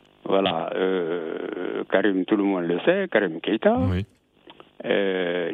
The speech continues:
Speaker 1: Tchema Oubert Koulibaly, qui, avec son père, gérait l'aéroport Modibo Keita de Bamako,
Speaker 2: Oui.
Speaker 1: et pour lequel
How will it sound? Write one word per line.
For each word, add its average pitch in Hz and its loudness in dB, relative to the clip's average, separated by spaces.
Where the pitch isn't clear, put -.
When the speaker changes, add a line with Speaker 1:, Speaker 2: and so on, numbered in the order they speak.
Speaker 1:
Tchema 104 4
Oubert 98 0
Koulibaly, 110 0
qui, 98 0
avec 101 0
son 90 2
père, 92 2
gérait 120 2
l'aéroport 107 0
Modibo 101 0
Keita 95 0
de 80 -8
Bamako, 110 0
Speaker 2:
Oui. 104 2
Speaker 1:
et 90 -2
pour 117 2
lequel 107 2